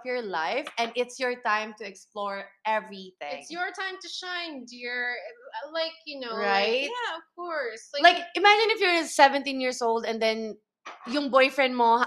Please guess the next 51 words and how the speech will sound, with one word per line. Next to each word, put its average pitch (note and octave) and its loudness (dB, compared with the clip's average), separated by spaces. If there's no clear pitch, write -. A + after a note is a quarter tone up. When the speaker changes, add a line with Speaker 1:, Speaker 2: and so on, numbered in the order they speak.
Speaker 1:
until, A#3+ 4
like, A3 4
mga A3 -2
twenty-five G3+ 2
kayo, F3 0
siya A#3 -2
pa A3 0
rin G#3 -2
Speaker 2:
Oh, G#3 -4
Speaker 1:
yung G3+ -6
Speaker 2:
no, F#3 2
Speaker 1:
boyfriend F#3+ -4
mo. F#3+ -4
Speaker 2:
no, G#3+ 0
Speaker 1:
Like, A#3+ 2
Speaker 2:
no. C#4 -8
Speaker 1:
what D#4 4
the A3 12
hell? F3 2
Speaker 2:
Eh, D4+ -12
Speaker 1:
I'm E4 4
Speaker 2:
di G4+ 0
Speaker 1:
not A#4 10
Speaker 2:
pakasal G#4 4
Speaker 1:
saying F4+ 8
na E4+ 8
Speaker 2:
ka C#4 4
Speaker 1:
parang, C#4 12
Speaker 2:
na. D#4 -4
<laughs> A#4 -2
Speaker 1:
exactly, G4 4
I'm E4 2
not A4 2
saying E4 -2
na C4 4
that's A3+ 4
bad. G#3+ 12
That's G3+ 0
actually G3+ 2
super, A#3 -16
super A3 -14
sweet A3 -16
and F#3+ -12
everything. F#3+ -10
But, E4+ 6
like, D4 -2
you D#4+ -4
know, C4 -4
modern, A#3 0
modern A#3 -2
women, G#3 -8